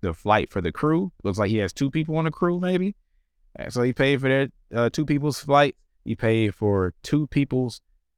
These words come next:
um, flights who were on merch staff, so that's different than his crew. And then two performers. That's him, and maybe that was a, a singer or something, or a backup, or maybe it was a,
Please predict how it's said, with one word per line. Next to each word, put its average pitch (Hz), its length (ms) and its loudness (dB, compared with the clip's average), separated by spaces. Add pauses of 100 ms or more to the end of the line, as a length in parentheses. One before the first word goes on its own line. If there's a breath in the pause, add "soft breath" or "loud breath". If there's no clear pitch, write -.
(340)
um, 107 460 0
flights 123 380 4
who 131 100 -2
were 113 140 4
on 101 180 0
merch - 400 0
staff, 95 420 2
so 95 180 2
that's 95 160 2
different 107 300 0
than 101 100 -2
his 110 140 -4
crew. 92 340 0 (240 soft breath)
And 98 100 -2
then 95 220 2
two 147 200 -2
performers. 117 680 -2 (140)
That's 90 280 -2
him, 143 400 0
and 92 200 -4
maybe 110 280 2
that 98 160 4
was 95 200 0
a, 73 140 -4 (880)
a 82 220 -2
singer 139 640 -4
or 143 60 -2
something, 143 440 -2
or 110 140 -2
a 95 40 -6
backup, 147 460 2
or 104 260 -2
maybe 123 300 -2
it 135 60 0
was 135 200 0
a, 131 140 0